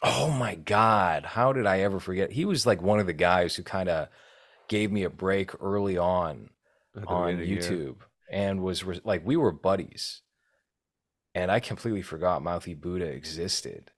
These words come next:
Speaker 1: Sorry
Speaker 2: Well,
Speaker 1: if
Speaker 2: he
Speaker 1: you're listening to this right now, Mouthy Buddha. You were, you were a, like, a real pal back in the day.
Speaker 2: He did a controversial documentary, I think,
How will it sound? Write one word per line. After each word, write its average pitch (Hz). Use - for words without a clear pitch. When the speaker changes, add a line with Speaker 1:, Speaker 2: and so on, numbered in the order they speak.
Speaker 1:
Sorry 104
Speaker 2:
Well, 117
Speaker 1:
if 117
Speaker 2:
he 131
Speaker 1:
you're 90
listening 90
to 76
this 78
right 87
now, 78
Mouthy 78
Buddha. 73
You 90
were, 82
you 98
were 82
a, 80
like, 82
a 76
real 95
pal 87
back 82
in 82
the 73
day. 69
Speaker 2:
He 135
did 156
a 110
controversial 107
documentary, 95
I 82
think, 82